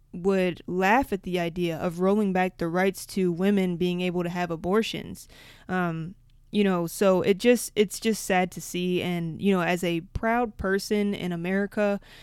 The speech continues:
um, to actually be able to live my life as an L G B T Q person, um, as well as a black person in America, you know, I'm very proud of who I am. And I know what's right in this world.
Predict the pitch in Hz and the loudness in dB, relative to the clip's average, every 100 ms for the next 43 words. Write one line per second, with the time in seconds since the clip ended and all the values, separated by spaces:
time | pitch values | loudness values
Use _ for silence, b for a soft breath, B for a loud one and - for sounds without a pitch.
0 | B B 190 190 180 165 - 190 175 - | B B -2 -2 -2 -4 0 0 2 2
1 | 196 - 208 196 170 180 185 185 185 185 | 0 0 0 0 -2 0 2 0 -2 -2
2 | 175 190 185 185 175 170 175 175 175 175 | 0 0 0 -2 0 0 -2 -2 -4 -4
3 | 170 180 175 180 180 175 - 180 - - | -2 -4 -2 -6 -4 -6 -6 -8 -8 -2
4 | 214 208 208 B B B B B - - | 2 4 2 B B B B B -12 0
5 | 196 220 - 285 277 277 - 196 185 180 | 2 2 2 2 2 0 0 0 0 0
6 | 185 214 220 196 190 175 190 226 - 196 | 2 4 4 4 -2 0 -2 -2 0 0
7 | 190 196 185 - 202 202 190 180 175 180 | 2 0 -2 0 0 0 0 -2 -4 -6
8 | 170 170 190 180 180 180 220 226 196 - | -6 -2 -2 0 0 2 2 2 0 2
9 | 190 185 175 - 185 170 170 190 202 202 | 2 2 -2 0 0 -2 -4 -2 0 -2
10 | - - - _ - _ - - 196 208 | -8 -20 -20 _ -20 _ -20 -6 -2 0
11 | 185 202 226 233 233 190 190 - 175 190 | 2 6 8 8 6 4 2 0 2 2
12 | 180 - _ 196 190 180 - 185 170 - | 2 -4 _ -2 -2 -2 -4 -4 -4 -6